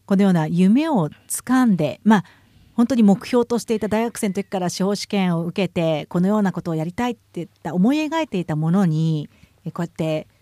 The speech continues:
まあ、ご自身の努力もあって達成してきたわけなんですけれども、今、夢がある方々に、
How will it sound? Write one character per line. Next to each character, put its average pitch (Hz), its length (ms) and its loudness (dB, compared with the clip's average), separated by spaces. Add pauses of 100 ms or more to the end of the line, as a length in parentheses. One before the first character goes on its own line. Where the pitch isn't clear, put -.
(160)
ま 180 140 -2
あ、 - 20 -2 (120)
ご 214 100 -2
自 180 180 -2
身 170 40 0
の 170 60 0
努 214 120 6
力 269 220 2
も 160 100 -2
あ 160 40 -2
っ 160 60 -4
て - 360 -12 (400)
達 175 200 -8
成 190 120 0
し - 40 -4
て 196 80 -8
き - 60 -10
た 170 120 -6
わ 180 100 0
け 185 100 -2
な 160 100 -4
ん 160 60 -10
で 160 80 -8
す - 80 -18
け - 80 -10
れ 147 60 -8
ど 151 80 -6
も、 170 340 2
今、 185 300 2 (260)
夢 196 280 4
が 165 120 0
あ 190 60 0
る 190 100 -4
方 190 240 -8
々 175 280 -8
に、 208 280 -2